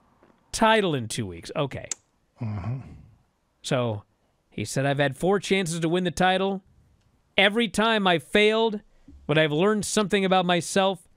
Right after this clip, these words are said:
Speaker 1: I'm the best mentally I've ever been. And on, at Wembley, it'll be the most mentally strong I've ever been." So is he retiring or not? What, like, I know the real answer. The real answer is, he, of course he's not retiring. He wants to wrestle forever.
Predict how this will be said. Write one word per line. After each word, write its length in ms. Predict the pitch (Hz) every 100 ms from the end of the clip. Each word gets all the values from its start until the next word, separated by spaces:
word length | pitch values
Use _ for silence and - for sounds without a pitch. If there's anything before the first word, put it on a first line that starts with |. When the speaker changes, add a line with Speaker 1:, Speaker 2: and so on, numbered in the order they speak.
| _ _ _ _
Speaker 1:
I'm 140 | 139
the 100 | 147
best 380 | 139 185 208 -
mentally 540 | 156 180 208 202 202 190
I've 80 | 170
ever 220 | 180 180
been. 480 | 156 185 190 202 190 _ _ _ _ _ - - _ _
And 180 | - 127
on, 300 | 127 127 151
at 140 | 131
Wembley, 340 | 123 165 180 180
it'll 100 | 160
be 140 | 143
the 80 | 135
most 240 | 139 127
mentally 420 | 123 143 139 151
strong 380 | 143 - 147 139
I've 80 | 127
ever 160 | 120 110
been." 160 | 95 - - - - -
So 300 | - 233 254
is 160 | 226
he 100 | 208
retiring 680 | 240 214 - 226 262 269 262
or 100 | 208
not? 380 | 165 107 - - _ _ _ _ - - - - -
What, 280 | 190 320 - -
like, 220 | 240 220 -
I 120 | 233 285
know 220 | 370 349
the 100 | 247
real 420 | 180 185 240 269
answer. 640 | 254 262 277 - 294 320 - _ _ _ _
The 100 | 196
real 220 | 285 330
answer 320 | 277 240 254
is, 240 | 233 165 -
he, 80 | -
of 80 | 214
course 220 | - 269
he's 100 | 180
not 180 | 165 180
retiring. 520 | 139 139 143 120 101
He 80 | 107
wants 220 | 143 175
to 100 | -
wrestle 320 | 151 165 - 175
forever. 500 | 233 247 165 87